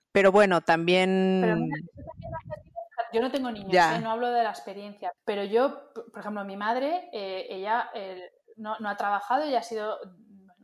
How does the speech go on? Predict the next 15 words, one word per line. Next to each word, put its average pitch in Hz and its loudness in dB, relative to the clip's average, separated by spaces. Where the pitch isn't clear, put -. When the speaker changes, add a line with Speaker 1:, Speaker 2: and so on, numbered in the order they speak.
Speaker 2:
decidieron 202 -12
entre 202 -16
mi 196 -16
padre 208 -6
y 226 -4
ella 262 -2
que 214 0
ella 214 0
se 240 -6
iba 220 0
a 214 -6
quedar 220 -4
en 214 -10
casa 247 -6
cuidándonos. 185 -8